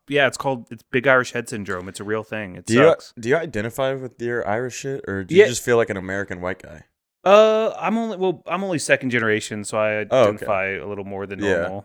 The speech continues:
Speaker 1: I'm not just one of those people that's like, I don't do, like, well, it's, okay, I was gonna say the white girl equivalent, but it's still a white girl equivalent.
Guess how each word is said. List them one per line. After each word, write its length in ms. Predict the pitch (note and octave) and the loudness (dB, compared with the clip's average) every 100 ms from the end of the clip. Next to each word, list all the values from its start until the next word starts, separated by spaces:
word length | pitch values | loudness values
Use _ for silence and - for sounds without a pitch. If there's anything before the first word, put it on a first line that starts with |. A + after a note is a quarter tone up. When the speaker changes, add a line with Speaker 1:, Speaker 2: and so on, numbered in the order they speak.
| - | -6
Speaker 1:
I'm 100 | B2 | 2
not 140 | C3+ | 4
just 160 | B2 A#2 | 4 -2
one 100 | B2+ | -4
of 20 | |
those 140 | A#2 G#2+ | -4 -4
people 360 | - G#2+ A2 | -10 -10 -6
that's 220 | G#2 G#2 | -6 -8
like, 520 | A2+ G#2 G2+ - - _ _ | -6 -4 -4 -6 -20 _ _
I 80 | D3 | 8
don't 340 | F3 F#3 - | 8 8 -2
do, 180 | B2 C3+ | -2 0
like, 240 | C3 B2 - _ _ _ _ _ _ _ - - _ _ _ _ _ | 2 0 -4 _ _ _ _ _ _ _ -20 -20 _ _ _ _ _
well, 120 | C#3+ | 4
it's, 140 | C#3 D3+ | 6 4
okay, 180 | C3 A#2 | 0 0
I 40 | |
was 100 | A2 | -2
gonna 80 | A#2 | -8
say 100 | B2 | -8
the 100 | G#2+ | -4
white 280 | G#2 G#2+ G2 _ _ | 0 0 -2 _ _
girl 200 | - A2 | -4 -2
equivalent, 560 | G#2 - G#2 G#2 G2 - | -2 -4 -8 -8 -14 -12
but 100 | G2+ | -12
it's 140 | G2 | -12
still 260 | - A2+ G2 | -8 -6 -6
a 60 | F#2+ | -4
white 200 | G2 F#2 | -6 -6
girl 200 | G2 F#2 | -10 -12
equivalent. 540 | G#2+ G2 G2 G2 - | -12 -14 -14 -16 -18